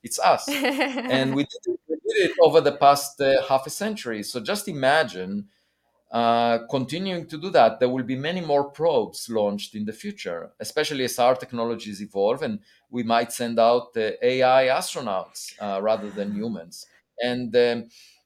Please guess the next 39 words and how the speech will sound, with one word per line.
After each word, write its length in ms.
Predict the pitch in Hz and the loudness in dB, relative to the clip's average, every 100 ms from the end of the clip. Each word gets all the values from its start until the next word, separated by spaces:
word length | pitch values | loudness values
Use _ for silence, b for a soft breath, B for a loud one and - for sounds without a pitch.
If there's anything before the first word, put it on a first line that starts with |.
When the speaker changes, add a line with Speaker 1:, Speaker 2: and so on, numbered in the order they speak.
| _ - | _ -2
Speaker 1:
I 100 | 120 | 0
talk 240 | - 190 | 2 2
about 300 | 160 127 117 | 4 6 4
it 120 | 113 | 2
in 100 | 117 | -6
my 140 | 110 107 | -4 -4
forthcoming 600 | - 127 123 120 113 113 | -2 -2 0 -2 -2 -4
book, 380 | 113 156 - - | -8 -10 -12 -10
uh, 40 | 95 - | -10 -8
Interstellar. 680 | 101 101 - 98 90 95 | -12 -12 -12 -8 -4 -2
And 380 | - 113 110 110 b b b _ _ | -2 -4 -6 -8 b b b _ _
the 120 | 127 | -2
point 320 | - 226 220 | 0 0 0
is, 320 | 165 147 127 | -2 -2 0
um, 240 | 135 131 131 B B - | 2 0 -4 B B -8
if 220 | 175 190 | -6 -6
we 100 | 233 | -4
decided 640 | 208 - 143 139 156 156 | -4 0 4 4 4 -2
at 140 | 127 | -6
some 280 | - 131 139 | -4 -4 -4
point, 500 | 135 123 123 123 - | -2 -2 -2 -8 -2
um, 300 | 120 113 107 - _ _ 95 101 | 0 0 -2 -10 _ _ -16 -4
uh, 180 | 123 113 - | -2 -4 -8
to 120 | 127 | -16
take, 460 | - 139 143 143 - | -6 -4 -4 -6 -2
uh, 240 | 127 120 - b _ | 0 0 -4 b _
the 80 | 120 | -8
two 300 | 117 214 226 | -6 -8 -8
trillion 420 | - 170 165 139 | -6 0 0 2
dollars 680 | 127 135 131 120 - - - _ _ _ - | 4 4 4 2 -4 -14 -18 _ _ _ -10
a 60 | |
year 380 | 110 156 135 85 | -6 -2 -2 -2
that 240 | 87 98 | -6 -10
we 380 | 110 120 117 117 | -8 -6 -6 -10
currently 440 | - 131 175 139 127 | -4 -2 -2 -6 -8
invest 480 | 110 110 113 - | -6 -2 -2 -4
in 100 | 107 | -8
military 460 | 107 120 120 104 101 | -8 -8 -6 -6 -4
budgets 640 | 104 110 - - - - | -2 -2 -2 -10 -16 -18